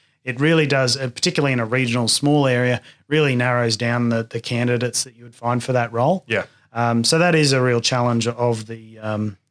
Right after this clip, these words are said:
Speaker 1: of the, of the position in general, I guess.
Speaker 2: Yeah,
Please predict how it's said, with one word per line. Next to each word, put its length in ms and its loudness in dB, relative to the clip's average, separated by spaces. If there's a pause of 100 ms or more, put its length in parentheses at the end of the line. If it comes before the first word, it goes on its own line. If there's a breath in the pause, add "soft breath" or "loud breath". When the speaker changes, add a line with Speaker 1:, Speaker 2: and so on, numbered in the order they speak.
(120)
Speaker 1:
of 160 0
the, 300 -10 (320)
of 160 -2
the 80 -4
position 380 0
in 120 -2
general, 340 0
I 100 -6
guess. 340 -6
Speaker 2:
Yeah, 260 0